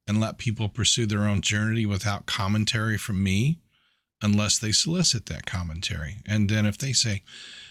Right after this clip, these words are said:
"I'm thinking about doing this, Dan, what do you think?" Um, that, that is a different, um, th-, that, that's a different level of conversation versus, "Elaine, I see that you're headed down this path, and I,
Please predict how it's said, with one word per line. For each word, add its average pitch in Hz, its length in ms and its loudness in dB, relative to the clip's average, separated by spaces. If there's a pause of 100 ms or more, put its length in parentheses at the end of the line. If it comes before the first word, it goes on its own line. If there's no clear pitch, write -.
(240)
"I'm 160 220 2
thinking 135 320 2
about 110 300 0
doing 107 280 2
this, 104 200 4
Dan, 92 300 0
what 104 120 -2
do 98 60 2
you 101 160 2
think?" - 480 -10 (520)
Um, 98 340 -2 (460)
that, 127 360 0
that 131 260 0
is 135 140 0
a 113 80 2
different, 127 1080 0 (520)
um, 85 560 -4 (920)
th-, 73 120 -12 (100)
that, 95 220 -6
that's 165 200 0
a 175 60 0
different 131 340 -2
level 113 240 0
of 95 120 -2
conversation 92 840 0
versus, 98 600 2 (520)
"Elaine, 127 540 2
I 113 140 0
see 131 320 2
that 110 220 0
you're 107 120 0
headed 110 260 0
down 107 220 2
this 101 180 2
path, 104 380 -4
and 101 100 -4
I, 95 160 0